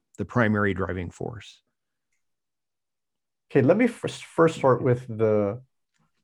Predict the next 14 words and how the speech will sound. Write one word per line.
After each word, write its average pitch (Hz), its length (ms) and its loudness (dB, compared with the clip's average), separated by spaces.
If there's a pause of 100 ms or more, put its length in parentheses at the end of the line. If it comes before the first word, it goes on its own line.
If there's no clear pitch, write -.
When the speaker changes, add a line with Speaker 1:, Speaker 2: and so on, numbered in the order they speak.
(120)
Speaker 2:
the 131 60 0
New 127 180 4
Age 120 220 0
movement. 113 400 -6 (360)
Speaker 1:
Yeah. - 100 -14
Speaker 2:
And 156 100 6
I 147 40 4
think, 214 280 -2 (260)
uh, 285 520 -8 (100)
I 190 100 4
guess 220 220 0
I'd 196 100 4
say 151 120 2
the, 123 220 2